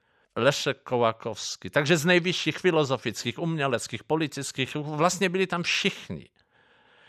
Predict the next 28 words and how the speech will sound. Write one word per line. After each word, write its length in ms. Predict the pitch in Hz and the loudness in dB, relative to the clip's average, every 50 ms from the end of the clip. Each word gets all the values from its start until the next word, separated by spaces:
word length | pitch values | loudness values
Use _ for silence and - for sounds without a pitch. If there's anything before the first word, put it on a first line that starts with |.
| _ _ - | _ _ -2
Kdybych 280 | 123 139 170 196 - | 2 2 4 4 4
to 180 | - 202 185 175 | 4 4 4 6
jmenoval, 600 | 170 170 151 151 151 175 180 185 180 165 170 175 | 4 2 2 2 2 4 4 4 4 4 4 2
tak 280 | - 170 160 - - 151 135 127 | 2 -2 -4 -6 -8 -10 -6 -4
já, 180 | 127 127 123 | -2 -2 2
já 200 | 147 135 135 135 | 4 4 4 6
nevím, 380 | 131 131 135 143 156 131 117 110 | 4 2 2 2 2 0 0 0
jak 160 | 110 117 117 | 0 0 0
dlouho 300 | 113 123 139 147 135 139 | 0 0 0 0 0 -2
bych 160 | 123 120 - | -2 -4 -4
to 120 | - - 120 | -4 -4 -4
musel 280 | 117 110 - 117 107 | -4 -4 -4 -4 -4
dělat, 220 | 107 135 135 139 127 | -2 0 2 2 2
protože 440 | - - 139 - 156 151 127 143 | 0 -2 -4 -2 -2 -2 -2 -2
například 520 | 135 135 131 - - 165 156 - 147 139 131 | -2 -2 -4 -4 -8 -8 -2 0 0 0 0
v 40 | 127 | -2
mé 140 | 135 139 | -4 -4
knížce 580 | 135 - - 151 156 165 - - - - - 113 | -6 -6 -8 -8 -8 -8 -10 -10 -6 -2 0 0
hostů 540 | 104 117 151 151 - - - - - 92 92 | 0 0 -4 -6 -6 -8 -8 -8 -8 -8 -6
té 280 | - - 104 92 85 | -6 -6 -4 -4 -2
rezidence 720 | 90 110 117 113 156 135 135 135 135 131 - - - 131 127 - - - - - _ _ _ - - - | -2 -2 -2 -2 -2 -2 -2 -2 -2 -4 -6 -4 -2 -2 -2 -4 -8 -20 -20 -20 _ _ _ -20 -6 0
je 120 | - 127 131 | 4 4 4
na 120 | 135 139 | 4 4
šest 420 | 139 - - - 175 - - - - | 2 2 2 0 0 -2 -2 -4 -2
set 220 | - - 135 131 | 0 0 0 0
jmén 420 | 131 131 127 127 123 113 101 92 82 87 | 0 -2 -2 0 0 -2 -2 -4 -6 -2
různých 500 | 98 139 175 185 151 - 160 151 127 135 | 0 2 2 2 2 0 -4 -4 -4 -6
lidí, 420 | 139 147 131 113 101 - - | -6 -8 -8 -10 -14 -16 -16